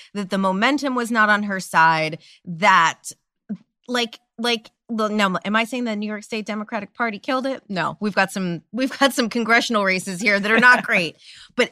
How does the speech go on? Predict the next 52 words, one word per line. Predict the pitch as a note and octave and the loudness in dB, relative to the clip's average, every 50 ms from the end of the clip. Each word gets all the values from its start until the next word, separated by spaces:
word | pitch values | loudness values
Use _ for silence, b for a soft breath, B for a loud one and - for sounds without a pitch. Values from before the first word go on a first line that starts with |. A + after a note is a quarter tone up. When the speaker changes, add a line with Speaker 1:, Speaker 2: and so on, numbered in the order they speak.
| _ - | _ 0
Speaker 1:
everyone | - D#4 E4 D#4+ C#4+ C#4+ D#4+ D#4+ D#4+ C#4 D4+ D4 C#4+ C#4 C#4 | 2 4 4 4 2 0 -2 -2 0 2 2 2 2 2 -2
was | C#4 B3 - | -2 -4 -6
talking | - - C#4 B3+ A#3+ A#3+ B3 A#3 A#3 | -6 0 2 2 2 2 0 -4 -4
yesterday. | A3+ G#3+ - - A3 G3+ G3+ F#3+ | -4 -4 -4 -4 -6 -4 -4 -4
They're | F3+ F#3+ F#3+ F#3+ | -2 -2 -2 -2
like, | F3+ E3+ F3+ - _ - | -2 -4 -6 -6 _ 0
"Oh | A3+ A3 G#3+ | 0 2 2
my | G#3 G3 F#3+ F#3+ | 2 0 0 -2
God, | F3+ - G3+ F#3+ F3+ E3+ - - _ - | -2 0 0 2 2 0 0 -2 _ 4
out | G3+ G3+ G3+ G3+ | 4 4 4 2
of | G3 | -2
the | G3 F#3 | -6 -6
gate, | E3+ G3+ G3+ F#3+ F3+ - | -4 -2 -2 -2 -2 -2
when | F#3 F#3+ F#3 F#3 | -2 -4 -4 -2
New | F#3 | -2
York | F#3+ G#3 G3+ F#3 - | -2 0 -2 -2 -2
closes, | - - A3 G3 G3 G3 F3+ F#3+ F3 - | -4 -4 -2 -2 -2 -2 -2 -6 -6 -6
they're | G3+ F#3 | -6 -6
gonna | F#3 G#3 G#3 | -6 -6 -4
lose | G3 F#3 F3+ - - | -4 -4 -6 -6 -10
five | - - A3 G3 F3+ F3 F3 F3 - | -2 2 4 4 6 4 2 2 0
congressional | - G3+ F3+ F#3 F3+ F3 - - E3+ E3 | -4 -4 -2 0 0 0 -2 -4 -8 -8
seats." | D#3+ - - E3+ D#3 - - - - | -8 -8 -8 -8 -8 -10 -6 -4 -2
At, | D3+ - - | -2 -2 -2
like, | G3 F3 D#3 - b b b b b b b b b b b _ _ - | -2 -4 -4 -4 b b b b b b b b b b b _ _ -16
eh, | D#3 D#3+ F3+ F3 C3 B2 B2 _ _ _ _ _ - | -14 -14 -14 -16 -20 _ _ _ _ _ _ _ -14
the | B3 - F4 | -10 -8 -8
polling's | C#4 - - - D#4+ F4+ F4+ F#4 F4+ E4+ | -8 -8 -8 -6 -6 -4 -4 -4 -4 -2
all | F4 F4 F#4 E4 | -2 -2 -2 -4
wrong. | C#4+ D4 E4+ F4+ A4 A#4+ A4+ F#4 | -2 -2 0 0 0 -2 -2 -2
We | F#4 D#4 | -4 -4
shouldn't | - F#4 F#4 G4+ F4+ C#4 B3 | -4 -6 -6 -8 -8 -8 -8
listen | A#3+ A3 A#3+ B3 D#4 F#4 - - G4+ F#4+ | -8 -8 -6 -4 -4 -6 -6 -6 -8 -8
to | - - F4 D#4 C#4 | -6 -4 -4 -2 0
it. | G#3 F3 - | 0 -2 -2
You | G3+ C4 | -4 -6
know, | B3+ B3 A3 - | -6 -4 -2 0
I, | G#3 G3+ - | 0 2 2
I | - G3 G3 | 0 0 -2
did | F#3+ F#3 B3+ B3+ G3+ | -2 -4 -6 -6 -4
listen | G#3+ A3 A3 - G3+ F#3 | -4 -6 -6 -6 -8 -8
to | - F#3 F3 | -8 -8 -8
a | D#3+ - | -8 -6
podcast | - F#3+ E3 E3 E3 - - D3+ B2+ G#2+ - - - _ | -2 0 0 0 0 -2 -8 -12 -12 -12 -12 -16 -18 _
where | - F3 F3+ E3+ | -10 -8 -8 -6
they | E3 F3+ E3 E3 | -4 -4 -6 -6
called | D#3 - - F3+ D#3 D#3 - | -6 -8 -8 -8 -8 -8 -8
people | - F3+ D#3+ - E3+ | -10 -10 -8 -6 -6
up | D#3+ E3 - | -4 -4 -4
on | D#3+ D#3 D3 | -6 -6 -8
the | D#3+ | -8
phone. | - E3 D#3 D#3 E3+ G#3 A3+ | -8 -8 -6 -6 -6 -8 -8